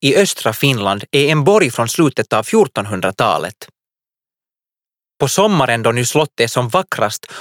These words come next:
ordnas den berömda operafestivalen i Olofsborg.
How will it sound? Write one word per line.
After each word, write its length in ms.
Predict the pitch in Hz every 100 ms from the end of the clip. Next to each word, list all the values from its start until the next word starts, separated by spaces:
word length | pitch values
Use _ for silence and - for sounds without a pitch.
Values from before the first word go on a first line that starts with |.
| -
ordnas 340 | 175 160 143
den 200 | 160 156
berömda 480 | 165 190 220 139 123
operafestivalen 1120 | 214 196 - 113 104 107 104 - 117 113 98 98
i 180 | 135 98
Olofsborg. 680 | 92 90 - 131 131 80